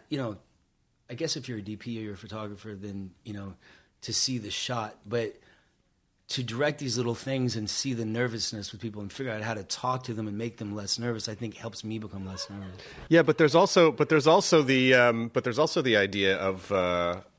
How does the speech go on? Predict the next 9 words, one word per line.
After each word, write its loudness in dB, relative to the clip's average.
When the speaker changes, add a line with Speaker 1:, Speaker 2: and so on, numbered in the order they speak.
Speaker 2:
uh, -6
that -4
you -6
kinda -6
have -6
this -8
safety -4
net -4
where -8